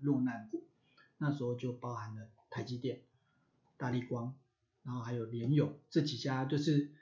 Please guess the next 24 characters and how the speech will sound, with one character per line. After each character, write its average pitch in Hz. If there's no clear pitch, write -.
跟， 143
呃， 120
中 170
美 151
贸 147
易 143
战， 127
然 123
后 131
因 135
为 127
手 120
机， 135
呃， 117
手 120
机 160
的 151
关 139
税 143
要 135
被 139
提 127
高 127
了， 120